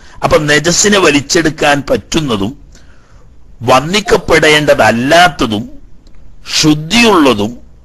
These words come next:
ഉറച്ചതുമായ ഏത് വസ്തുവും കല്ലുപോലെ തന്നെ അതുകൊണ്ട് മനോരം ചെയ്താൽ മതി. വെള്ളമുണ്ടെങ്കിലും മതി,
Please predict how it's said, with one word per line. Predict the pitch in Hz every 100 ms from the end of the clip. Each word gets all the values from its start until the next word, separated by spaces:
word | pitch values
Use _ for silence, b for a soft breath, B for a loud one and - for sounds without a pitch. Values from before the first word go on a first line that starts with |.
| - - - - - 143
ഉറച്ചതുമായ | 156 160 - - 226 208 165 123 107 123 294 - - - - - - - 120 143
ഏത് | 196 226 185
വസ്തുവും | 135 - 131 127 -
കല്ലുപോലെ | 120 143 139 127 120
തന്നെ | 127 147 156
അതുകൊണ്ട് | 131 123 120
മനോരം | 120 117 113 107
ചെയ്താൽ | 113 110 107
മതി. | 101 98 - - - -
വെള്ളമുണ്ടെങ്കിലും | 104 127 135 123 127 135 151 175 175
മതി, | 170